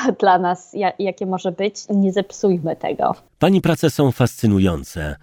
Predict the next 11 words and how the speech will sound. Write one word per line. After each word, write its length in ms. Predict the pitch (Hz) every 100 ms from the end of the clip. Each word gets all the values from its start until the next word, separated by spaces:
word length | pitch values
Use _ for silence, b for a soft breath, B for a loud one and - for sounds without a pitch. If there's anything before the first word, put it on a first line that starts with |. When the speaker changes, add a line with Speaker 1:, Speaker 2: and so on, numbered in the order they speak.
| b b b _
Speaker 2:
Myślę, 340 | 98 131 -
że 300 | 143 143 127
wiele 240 | 104 123 185
młodych 360 | 175 139 127
osób 280 | - - 123
chciałoby 500 | - - 160 139 95
zajmować 480 | 92 95 98 98 95
się 180 | - 98
badaniami 600 | 101 95 98 110 107 104
innych 280 | 98 92 -
planet. 600 | 110 90 65 60 -